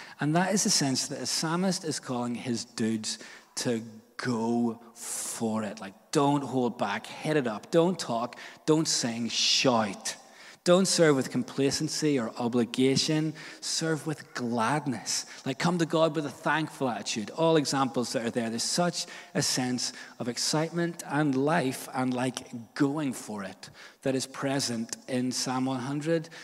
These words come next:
So I'm kinda asking myself this question for this season. Like, what if we just went for it? Like, what if we, like, individually and collectively,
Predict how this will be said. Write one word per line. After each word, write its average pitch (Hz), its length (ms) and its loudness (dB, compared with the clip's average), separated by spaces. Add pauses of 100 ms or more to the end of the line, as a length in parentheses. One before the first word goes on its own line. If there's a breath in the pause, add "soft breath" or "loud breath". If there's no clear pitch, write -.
So - 100 0
I'm 220 120 4
kinda 226 240 4
asking 143 380 0
myself 127 520 -2
this 131 180 0
question 131 540 -2
for 123 140 -6
this 117 160 -4
season. 151 340 0
Like, 156 160 -2
what 131 180 -6
if 190 140 -2
we 240 80 2
just 208 260 0
went 120 360 -6
for 104 280 -10
it? 92 140 -10 (360 loud breath)
Like, 135 140 -4
what 180 180 6
if 208 220 2
we, 160 240 4
like, 127 260 0
individually 147 840 0
and 139 240 -4
collectively, 151 840 -2